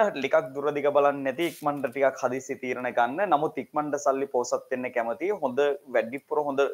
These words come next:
තාර්කිකව හිතන්නේ නැති දරස් කාල අල්ලන්න පුළුවන් පොරක්ව. අල්ලගෙන අපි, ඔ-, ඔයා එයාට කියනවා මචං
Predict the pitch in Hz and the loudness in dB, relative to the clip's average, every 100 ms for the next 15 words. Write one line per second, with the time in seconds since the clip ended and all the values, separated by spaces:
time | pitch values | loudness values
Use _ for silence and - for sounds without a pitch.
0 | - - 98 160 - - 160 156 139 - | -6 0 2 2 -4 0 4 4 0 4
1 | 135 135 135 _ 180 214 - 135 127 - | 4 4 -4 _ -8 -8 2 4 4 2
2 | 151 143 131 131 135 131 139 185 233 220 | 4 6 6 4 0 -4 0 2 2 -4
3 | 196 165 104 - - - _ _ _ _ | 0 4 4 0 -16 -20 _ _ _ _
4 | _ _ _ _ _ _ _ _ _ _ | _ _ _ _ _ _ _ _ _ _
5 | - 147 226 214 117 104 214 427 - - | 2 6 6 6 0 2 2 2 0 0
6 | - 214 220 _ _ - 110 - 113 135 | 0 -4 -6 _ _ 2 2 2 4 6
7 | 185 208 - 117 127 170 180 208 - 143 | 8 6 2 2 4 4 2 -4 -2 -2
8 | 139 127 135 214 185 113 139 | -2 2 0 0 -4 -2 -2